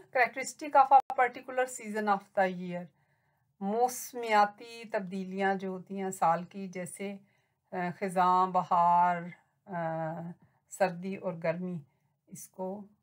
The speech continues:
मुख्तलिफ मौसम भी कहते हैं। एक साल में आमतौर पे चार मौसम होते हैं।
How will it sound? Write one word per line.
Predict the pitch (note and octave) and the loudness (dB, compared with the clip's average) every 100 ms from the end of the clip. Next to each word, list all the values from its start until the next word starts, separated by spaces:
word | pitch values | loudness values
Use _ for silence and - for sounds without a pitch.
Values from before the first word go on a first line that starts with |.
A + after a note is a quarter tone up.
| _ F#3+ | _ -14
मुख्तलिफ | F3+ - F#3+ F#3 | -12 -10 -10 -6
मौसम | E3 D#3+ G3 | -8 -6 -6
भी | G3 | -6
कहते | G#3 G3 G3 | -2 -2 0
हैं। | G3 F#3+ | -4 -4
एक | F#3+ | -6
साल | - F3+ F3+ | -2 -2 -2
में | F#3 | -2
आमतौर | F#3 F3 F3 F3 | -2 -4 -6 -8
पे | F3 E3+ | -8 -6
चार | F#3 F#3+ | 0 0
मौसम | A3 A#3 A#3 A#3+ | 0 -6 -8 -10
होते | A3+ G#3+ | -10 -10
हैं। | A#3+ | -12